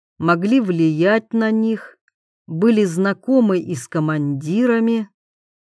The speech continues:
Всё, что Ман знал, он передал в контрразведку,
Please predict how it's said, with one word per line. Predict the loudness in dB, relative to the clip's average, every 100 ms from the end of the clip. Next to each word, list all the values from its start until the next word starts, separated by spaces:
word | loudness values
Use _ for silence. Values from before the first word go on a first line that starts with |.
| _
Всё, | -6 0 0
что | 0 -2
Ман | 2 2 2 0 -6
знал, | -6 0 2 2 0 -4 -2
он | -2 0
передал | 0 0 0 0 0
в | -4
контрразведку, | -4 -4 -2 -2 -4 -4 -4 -6 -10 -16 -16